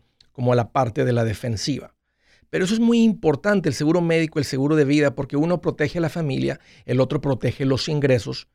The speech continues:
si pierdes tu habilidad, si algo sucede y no terminas, ah, en una, en un hospital.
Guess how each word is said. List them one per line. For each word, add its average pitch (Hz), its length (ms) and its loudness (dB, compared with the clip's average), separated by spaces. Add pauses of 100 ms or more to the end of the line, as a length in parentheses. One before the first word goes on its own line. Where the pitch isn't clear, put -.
si - 140 -10
pierdes 127 400 -2
tu 147 100 0
habilidad, 135 460 2
si 143 140 -2
algo 131 200 0
sucede 143 500 0 (300)
y 139 120 -4
no 139 120 2
terminas, 143 840 0 (300)
ah, 127 220 -4
en 131 160 -2
una, 139 240 2
en 131 160 -2
un 135 100 -2
hospital. 127 600 -6